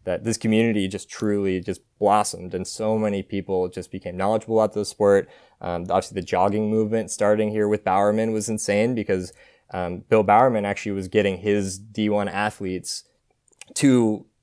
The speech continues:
coach local people and how to jog, like, start the jogging movement. Um, so literally, like, there was this perfect storm of, like, okay, people who knew nothing about the sport of track and field, who just wanted to live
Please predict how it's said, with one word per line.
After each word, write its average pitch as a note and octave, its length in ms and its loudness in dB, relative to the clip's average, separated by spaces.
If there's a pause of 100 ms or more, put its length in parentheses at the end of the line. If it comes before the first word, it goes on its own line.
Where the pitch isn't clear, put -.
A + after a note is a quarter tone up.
(220)
coach A#2+ 520 6
local G#2+ 380 2
people G#2+ 400 0
and F#2 100 -4
how G2+ 180 2
to F#2 120 -2
jog, F#2+ 400 -2 (100)
like, F#2+ 220 -12
start G2+ 380 2
the G#2 80 -4
jogging F#2 440 0
movement. F#2 400 -8 (340)
Um, F2+ 400 -6
so G2 300 2
literally, A2+ 340 4
like, G2+ 200 2
there A2 100 2
was A#2 140 0
this A#2+ 120 -2
perfect D3 440 2
storm G#2+ 500 4
of, - 240 -8
like, F#2+ 180 0
okay, G2+ 280 0
people B2 260 -2
who B2 180 2
knew A2 140 0
nothing G#2 400 0
about A2 240 0
the - 60 -12
sport G#2 260 -2
of - 40 -12
track F#2+ 180 -2
and F2+ 100 -10
field, F#2 200 -4
who G#2 60 -6
just G2 220 -2
wanted G2+ 200 -4
to F#2+ 60 -2
live G2 280 -2